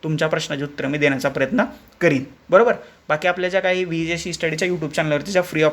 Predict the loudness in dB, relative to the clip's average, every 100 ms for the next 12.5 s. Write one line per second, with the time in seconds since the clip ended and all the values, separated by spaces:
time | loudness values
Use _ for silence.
0 | 2 -2 -2 -4 -2 0 0 2 0 0
1 | -4 -6 -4 0 2 2 2 2 2 0
2 | -2 -8 -18 -4 0 2 0 0 0 2
3 | 2 0 -6 -20 -8 -6 0 2 2 2
4 | -4 -4 -4 -2 -2 -2 -2 0 -2 0
5 | 0 0 0 4 4 4 0 -2 -16 -16
6 | -10 -6 -6 -6 -4 -2 -2 -4 -6 -6
7 | -4 -4 -2 -4 -6 -12 -4 -2 0 -2
8 | -2 -4 0 0 0 -2 -6 -8 -12 -20
9 | _ -2 0 2 0 0 -4 -2 0 0
10 | 0 0 0 0 -2 -2 -6 -10 -6 -4
11 | -2 -2 -2 -2 -4 -4 -4 -4 -2 -2
12 | -2 0 0 0 -4